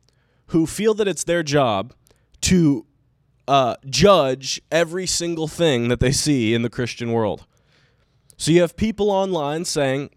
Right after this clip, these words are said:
"Do not celebrate what's going on at Asbury University.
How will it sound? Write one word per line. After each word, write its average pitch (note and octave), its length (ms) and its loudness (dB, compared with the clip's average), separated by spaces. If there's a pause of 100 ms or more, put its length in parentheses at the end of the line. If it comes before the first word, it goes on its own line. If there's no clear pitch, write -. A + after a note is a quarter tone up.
(600)
"Do A3+ 220 2
not A3 540 -4 (480)
celebrate B2 800 2
what's B2+ 260 -4
going D#3+ 340 2
on C#3+ 180 0
at A#2 100 -2
Asbury B2 500 -2
University. A2+ 640 -4